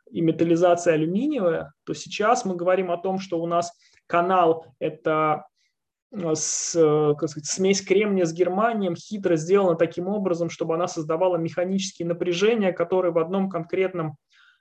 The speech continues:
направлении увеличивают скорость пролёта электронов. Дальше подзатворный диэлектрик, который разделяет затвор и, собственно, канал, это обычно оксид гафния.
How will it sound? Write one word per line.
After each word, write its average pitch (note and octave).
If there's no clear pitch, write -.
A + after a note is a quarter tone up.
направлении F3
увеличивают F3
скорость E3
пролёта E3+
электронов. F3
Дальше F3+
подзатворный F3+
диэлектрик, F3+
который D#3+
разделяет E3
затвор E3
и, D3
собственно, E3
канал, E3+
это E3
обычно F3
оксид E3
гафния. E3